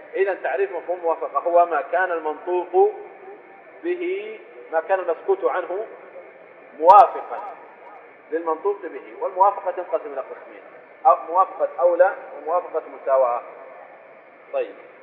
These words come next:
بقي عندنا المثال في تخصيص النص بمفهوم إيش؟ لا، بمفهوم، مفهوم موافقة.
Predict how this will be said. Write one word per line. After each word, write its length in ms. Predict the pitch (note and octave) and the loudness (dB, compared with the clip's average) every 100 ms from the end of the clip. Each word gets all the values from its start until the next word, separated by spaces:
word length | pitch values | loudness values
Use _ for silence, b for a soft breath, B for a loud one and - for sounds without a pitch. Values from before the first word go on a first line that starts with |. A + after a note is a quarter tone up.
| - - | -10 8
بقي 260 | G#3 - E3 | 8 8 -6
عندنا 380 | D#3+ F3 F3+ D#3+ | -8 -6 -6 -6
المثال 520 | D3 C#3+ D3+ F3+ F3+ | -10 2 10 10 10
في 120 | D#3 D#3+ | 0 -8
تخصيص 360 | - - F3 G3 - - - - - - - - - | -8 -4 -2 -2 -8 -20 -20 -20 -20 -20 -20 -20 -8
النص 360 | C3+ C#3+ D3+ F#3 - - - - - - - - - - - - - - - C#3+ | -8 -6 0 0 0 -18 -20 -20 -20 -20 -20 -20 -20 -20 -20 -20 -20 -20 -20 -12
بمفهوم 560 | D#3 D3 - E3 F3+ | -6 -6 -2 -2 -2
إيش؟ 220 | D#3 D3+ - - - - - - - - - D3 D3+ B2+ B2 - - - - - - | -2 -6 -6 -14 -20 -20 -20 -20 -20 -20 -20 -14 -10 -10 -12 -16 -20 -20 -20 -20 -10
لا، 160 | B2+ D#3+ - | -6 -6 -6
بمفهوم، 480 | A#2 B2 - C#3+ E3 - - - - - - - F3 - - - C#3 - - - - - D3 C3+ F3+ - - - - - - - - - - - - D#3+ - - - - D3+ | -14 -14 -10 -6 -6 -8 -20 -20 -18 -18 -18 -16 -16 -16 -20 -20 -20 -18 -20 -20 -20 -20 -18 -16 -16 -18 -18 -20 -20 -20 -20 -20 -20 -20 -18 -18 -18 -18 -18 -20 -20 -20 -16
مفهوم 180 | D3 E3 | -14 -4
موافقة. 280 | G3 - | -4 -4